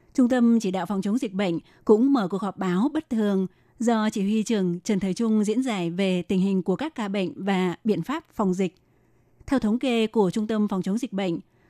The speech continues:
cho đến nay, tổng cộng Đài Loan có bốn trăm năm mươi tám ca ghi nhận nhiễm bệnh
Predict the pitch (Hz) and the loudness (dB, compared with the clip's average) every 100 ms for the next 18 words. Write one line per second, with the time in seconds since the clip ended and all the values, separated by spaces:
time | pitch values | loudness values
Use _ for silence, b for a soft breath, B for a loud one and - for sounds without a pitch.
0 | _ 247 214 226 226 208 202 b b - | _ 0 2 2 2 0 -4 b b 0
1 | 202 208 196 196 208 220 214 214 196 180 | 2 2 0 -2 -2 -2 -2 -2 0 2
2 | 262 - 214 196 254 240 214 202 202 196 | 0 0 2 4 2 0 2 2 0 -2
3 | 180 262 302 220 208 202 202 202 180 202 | 2 2 0 -2 -2 0 2 2 0 0
4 | 214 254 196 | 2 2 0